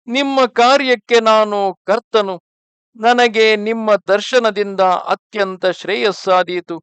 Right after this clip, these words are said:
ಎಂದು ಮನಸ್ಸಿಗೆ ಸಂತೋಷಕರವಾದ ಕಿವಿಗಿಂಪಾದ ಮಾತುಗಳಿಂದ ವಿನಯದೊಡನೆಯೂ ಔದಾರ್ಯ ಗುಣದೊಡನೆಯೂ ಕೂಡಿ ಬಿನ್ನಹ ಮಾಡಿದನು.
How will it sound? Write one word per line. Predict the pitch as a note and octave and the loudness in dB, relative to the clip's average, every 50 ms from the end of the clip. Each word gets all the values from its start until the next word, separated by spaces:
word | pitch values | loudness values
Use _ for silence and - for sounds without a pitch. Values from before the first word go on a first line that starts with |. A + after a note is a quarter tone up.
| _ _ _ _ _ _ _ _ _ _ _ _ | _ _ _ _ _ _ _ _ _ _ _ _
ಎಂದು | A3+ G#3+ A3 G#3+ G3+ G3 F#3+ F#3+ F#3 F3+ F3 E3+ | -4 -2 -2 -2 -2 -2 0 0 2 2 0 -2
ಮನಸ್ಸಿಗೆ | E3 E3 E3+ G3 A#3+ B3+ A3 - - G#3 G3 F3 G3 F#3 F3+ E3+ D#3 | -2 -2 -2 0 0 -2 -2 -4 -8 -10 -6 -2 -2 0 0 -2 -4
ಸಂತೋಷಕರವಾದ | - E3+ E3+ G3+ A3 B3+ C4 C4+ D4 D4 - - C#4 A#3+ A3 G#3+ G#3 G3+ G3 G3+ G3 F#3+ F#3+ F#3 F#3 F3+ F3 F3 F3 E3 - - | -4 -4 -4 -4 -4 -4 -2 -2 -2 -2 -2 -2 -2 0 0 0 0 2 2 2 2 2 2 2 0 2 2 0 0 -2 -6 -10
ಕಿವಿಗಿಂಪಾದ | G#3 A#3 B3+ B3 B3+ B3 G#3 F3+ F#3 G3 A3 A#3+ A#3+ - - F#3+ F#3+ F#3 F#3 F3 E3+ F3 E3+ E3 | -8 -8 -6 -4 -6 -6 -6 -8 -8 -8 -8 -8 -12 -8 -4 0 2 2 2 2 2 0 0 0
ಮಾತುಗಳಿಂದ | D#3 D3 D#3 F#3+ G#3 - G#3+ F#3 F3+ F3 F3 F3 E3+ E3+ E3 E3 D#3+ D#3 D#3 D#3 D3+ D3 | -2 -2 -2 -2 0 -2 -4 -2 0 -2 -2 -2 -6 -8 -10 -6 -4 -4 -4 -4 -6 -8
ವಿನಯದೊಡನೆಯೂ | D3+ F3 G#3+ A#3+ B3 A#3 G#3+ G3 F3 F3 F3 F3 F3+ F3 E3+ E3+ E3 D#3+ D#3 D#3 D3+ - - - | -10 -6 -4 -2 -2 -2 -2 -2 -2 -2 -2 -2 -2 -2 -2 -4 -6 -6 -8 -8 -10 -10 -6 -4
ಔದಾರ್ಯ | E3+ G#3+ A3+ A#3+ B3 C4 C#4 D4 D4+ C#4 C#4+ C#4 | -4 -2 0 0 2 2 2 2 0 0 -2 -2
ಗುಣದೊಡನೆಯೂ | A3 G#3+ G#3+ G#3+ G#3 F#3 F#3+ F#3 F#3 F3+ F3+ F3+ F3 E3+ E3+ D#3+ D3+ | -2 -2 -2 -2 0 0 -2 -2 -2 -4 -4 -6 -6 -6 -6 -6 -8
ಕೂಡಿ | C3 - D#3 F3 G#3 G3+ F3+ E3+ E3 D#3+ D#3 D#3 - | -10 -10 -10 -8 -8 -6 -6 -6 -8 -6 -8 -10 -12
ಬಿನ್ನಹ | _ C#3 D3 G3 G#3+ G#3 D#3+ - | _ -16 -14 -8 -8 -8 -6 -6
ಮಾಡಿದನು. | D#3 D#3 D3+ D3+ D3 D#3 C#3+ D3 C#3 C#3 | -4 -2 -2 -2 -2 -4 -8 -10 -12 -12